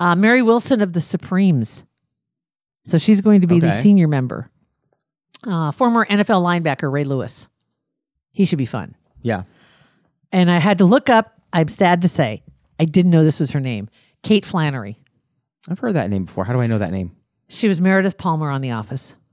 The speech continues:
Speaker 2: Oh, got it.
Speaker 1: Redhead, short
Speaker 2: Yes.
Speaker 1: redhead, right? Uh, and I also had to look up Kel Mitchell 'cause I don't watch a lot of Nickelodeon. He was on the series All That. Um,
Speaker 2: Oh, I know. Yeah, I know who you're talking about.
Speaker 1: actor, comedian,
Speaker 2: Yeah, I know
Speaker 1: et cetera.
Speaker 2: who you're
Speaker 1: So
Speaker 2: talking about.
Speaker 1: that's who's on it.
Speaker 2: <clears throat> Decent cast. Like, and Lauren Elena seems like she's,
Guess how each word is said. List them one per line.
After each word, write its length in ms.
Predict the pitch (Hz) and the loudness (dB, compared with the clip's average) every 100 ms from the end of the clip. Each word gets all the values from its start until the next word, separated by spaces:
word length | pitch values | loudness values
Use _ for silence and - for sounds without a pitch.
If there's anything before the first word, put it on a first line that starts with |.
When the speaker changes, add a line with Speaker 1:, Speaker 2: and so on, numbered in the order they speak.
| _ _ _ | _ _ _
Speaker 2:
Oh, 400 | 226 269 131 92 - | -2 0 0 -2 -4
got 220 | 151 127 | -2 -2
it. 120 | 95 - | -6 -2
Speaker 1:
Redhead, 500 | 170 151 165 151 - | 0 2 2 0 -6
short 200 | - 147 | -6 -4
Speaker 2:
Yes. 260 | 117 104 - | -4 -6 -10
Speaker 1:
redhead, 180 | 156 170 - | -10 -10 -16
right? 60 | _ _ _ _ _ - | _ _ _ _ _ -4
Uh, 260 | 185 170 175 | 0 0 2
and 120 | 196 | 2
I 40 | |
also 220 | 202 196 | 2 4
had 80 | 214 | 2
to 60 | 185 | 4
look 180 | 180 - | 2 2
up 140 | 196 | -2
Kel 220 | 208 196 | 0 0
Mitchell 440 | 180 180 - 98 - | 2 0 0 -6 -8
'cause 140 | - 180 | -8 -2
I 40 | |
don't 120 | 170 165 | 0 0
watch 180 | 160 | -2
a 60 | 170 | -2
lot 200 | 147 143 | -4 -2
of 60 | 147 | -2
Nickelodeon. 680 | 156 - 170 175 127 95 - _ _ | -2 2 2 2 -2 -10 -20 _ _
He 140 | _ 185 | _ 0
was 100 | 170 | 2
on 120 | 160 | -2
the 60 | |
series 300 | 143 170 151 | -4 -4 -4
All 220 | 135 147 139 | -4 -4 -2
That. 420 | 147 170 - - _ _ _ _ _ _ 165 | -2 -4 -6 -16 _ _ _ _ _ _ -6
Um, 240 | 143 139 | -4 0
Speaker 2:
Oh, 120 | 151 | 0
I 120 | 123 | 0
know. 120 | 143 127 | 0 -4
Yeah, 160 | 123 165 | -4 -2
I 60 | |
know 80 | 151 | -2
who 60 | 147 | -2
you're 40 | |
talking 180 | 123 110 | -2 -2
about. 120 | 175 | -2
Speaker 1:
actor, 220 | 170 185 | 0 0
comedian, 520 | 170 190 180 170 170 170 | 0 2 4 4 4 2
Speaker 2:
Yeah, 60 | |
I 0 | |
know 40 | - - | -2 -12
Speaker 1:
et 120 | - | -10
cetera. 240 | - 143 123 | -4 -4 -4
Speaker 2:
who 40 | |
you're 40 | 180 | -10
Speaker 1:
So 160 | 170 151 | -6 -4
Speaker 2:
talking 140 | 135 | -4
about. 60 | - _ _ - - | -10 _ _ -10 -2
Speaker 1:
that's 240 | 214 - | 0 2
who's 180 | 285 240 | 0 0
on 220 | 208 196 | 2 2
it. 180 | 202 - | 2 0
Speaker 2:
<clears throat> 0 | |
Decent 420 | 247 311 - 120 | 0 0 0 -4
cast. 440 | - 151 226 - - | -2 0 0 -2 -4
Like, 160 | 147 | -2
and 100 | 175 | 2
Lauren 200 | 170 262 | 4 4
Elena 280 | 277 165 277 | 4 4 2
seems 220 | - 156 | 2 2
like 160 | 143 131 | 2 -2
she's, 220 | 151 123 | -4 -6